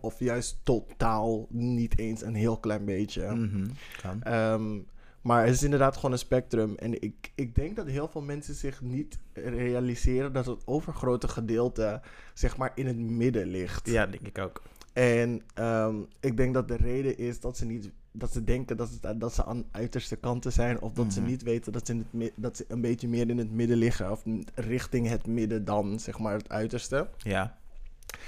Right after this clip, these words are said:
Speaker 1: Is vanwege, eh, omdat ze zichzelf niet die kans te ge-,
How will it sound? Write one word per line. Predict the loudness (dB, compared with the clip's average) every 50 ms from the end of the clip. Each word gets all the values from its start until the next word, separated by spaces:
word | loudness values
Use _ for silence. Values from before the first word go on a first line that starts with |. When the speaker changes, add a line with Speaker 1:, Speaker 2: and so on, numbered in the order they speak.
| -14 -14 -14 -16 -16 -14 -6
Speaker 1:
Is | 0 2 2 2 2 2
vanwege, | 0 0 2 2 4 4 4 4 2 2 2 2 4 4 2 2 0 -2
eh, | -4 -4 -2 0
omdat | 2 2 4
ze | 4 2 0
zichzelf | 0 -2 -4 0 2 2 2 2
niet | 2 2 2
die | 2 2
kans | 2 2 0 0 0 2
te | 4 4
ge-, | 4 4